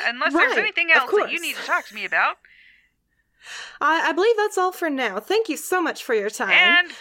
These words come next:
Speaker 1: good for you, Gladys, for sending me these pages. I look forward to reading them, and, uh, any other notes or parcels that you should have, be sure to send them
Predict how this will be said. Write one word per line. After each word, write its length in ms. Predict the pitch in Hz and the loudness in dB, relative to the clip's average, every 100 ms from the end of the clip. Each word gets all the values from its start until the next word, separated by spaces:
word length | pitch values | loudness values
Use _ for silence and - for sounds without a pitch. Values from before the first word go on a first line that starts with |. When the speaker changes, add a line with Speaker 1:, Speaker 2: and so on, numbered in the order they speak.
| - | -6
Speaker 1:
good 160 | 302 370 | -4 -2
for 140 | 370 | 2
you, 240 | 339 320 302 | 2 2 -2
Gladys, 520 | 196 214 302 277 285 | -6 2 4 4 2
for 460 | - 226 220 214 214 _ - - - 170 | -2 -6 0 0 0 _ -20 -20 -18 -18
sending 760 | - - 381 359 359 320 302 | -14 -2 0 2 0 0 -6
me 400 | 247 294 262 262 | -8 -4 -4 -6
these 560 | 185 262 254 240 247 - - | -6 -6 -4 -6 -8 -10 -4
pages. 800 | 240 330 226 233 220 254 233 - | 0 0 0 -2 -2 -4 -8 0
I 220 | 185 208 | 2 2
look 240 | 214 240 | -2 -8
forward 320 | - 339 320 285 | -4 2 2 0
to 100 | 233 | -2
reading 300 | 277 254 233 | -2 -2 0
them, 320 | 226 269 320 | 2 2 2
and, 320 | 247 226 202 | 0 0 0
uh, 160 | 240 220 - - 277 | 0 0 -4 -4 -2
any 240 | 302 277 | 0 2
other 180 | 269 247 | 2 0
notes 320 | 240 349 - | -2 -4 -4
or 80 | 262 | -4
parcels 540 | 262 269 196 214 262 | 0 0 0 -10 -6
that 160 | 240 226 | -6 -6
you 100 | 254 | -10
should 300 | - 247 220 | -4 -4 0
have, 240 | 214 262 - - - | 0 0 -2 -14 -10
be 260 | 233 254 262 | -8 -6 -6
sure 440 | - 233 254 254 254 | -4 -2 2 2 2
to 120 | 247 | -6
send 440 | - 254 269 240 | -4 -2 -2 2
them 320 | 240 254 247 | 4 4 0